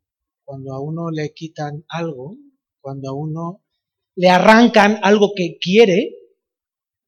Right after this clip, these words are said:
pues te duele. Aunque a lo que le han quitado a Ángel sea un reloj, que valga cuatro duros, pero como se lo regaló su padre, ¿a eso a él le duele? Pero escucha.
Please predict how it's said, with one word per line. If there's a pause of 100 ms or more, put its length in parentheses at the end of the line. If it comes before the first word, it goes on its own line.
(100)
pues
te
duele. (3000)
Aunque
a
lo
que (100)
le
han
quitado
a
Ángel
sea
un
reloj, (1300)
que
valga
cuatro
duros,
pero
como
se
lo
regaló
su
padre, (1800)
¿a
eso
a
él
le
duele? (100)
Pero
escucha.